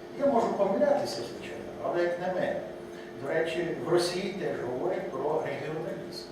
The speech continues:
Більше, ніж в Україні. В них є напрямок, ми називаємо політична регіоніка, вони говорять регіональний культуралізм. Я замислився, як не дивно, крім там семантичних, логічних, філософських аспектів, я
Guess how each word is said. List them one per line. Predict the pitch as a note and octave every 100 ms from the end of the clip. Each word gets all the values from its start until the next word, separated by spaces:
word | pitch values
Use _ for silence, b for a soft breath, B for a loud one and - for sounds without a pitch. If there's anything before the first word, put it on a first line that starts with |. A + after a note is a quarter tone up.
| - - - - - - - -
Більше, | B3+ C4 -
ніж | - - -
в | -
Україні. | - - - - - - - - - C#3
В |
них | F#3+ -
є | D#3 D#3 - -
напрямок, | - F#3 F3 D3+ D#3
ми | C#3
називаємо | C#3+ D3 C#3+ C#3 C3
політична | - - - - - -
регіоніка, | - - - - - -
вони | - F3+
говорять | - F4 - D3+
регіональний | D#3+ E3+ F3 D#3+ - - - -
культуралізм. | - - - - - - - - - - - B B B -
Я | F#3+
замислився, | G#3+ B3 A#3 - - D#3+
як | E3 E3
не | F3
дивно, | F3 C4+ - -
крім | D3+ D3+
там | - C#3
семантичних, | - E3 D#3 D#3 B3+ - - G#3 G#3
логічних, | - - B3 - A3+ A#3 - B B B B B -
філософських | E3+ E3+ - D4+ - - -
аспектів, | - - - - -
я | -